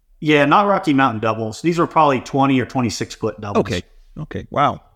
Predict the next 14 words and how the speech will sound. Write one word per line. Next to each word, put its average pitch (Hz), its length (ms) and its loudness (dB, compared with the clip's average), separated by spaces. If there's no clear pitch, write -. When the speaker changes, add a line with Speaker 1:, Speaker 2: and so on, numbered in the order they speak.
Speaker 2:
Well, 110 160 -4
that's 151 180 -2
a 123 80 -2
whole 139 240 -4
thing 135 200 -6
I 131 80 0
didn't 143 240 -4
know 170 180 0
about. 85 340 -8
So 131 420 -2
after 151 260 -2
you 151 80 -2
finished 151 320 -4
college, 139 680 -4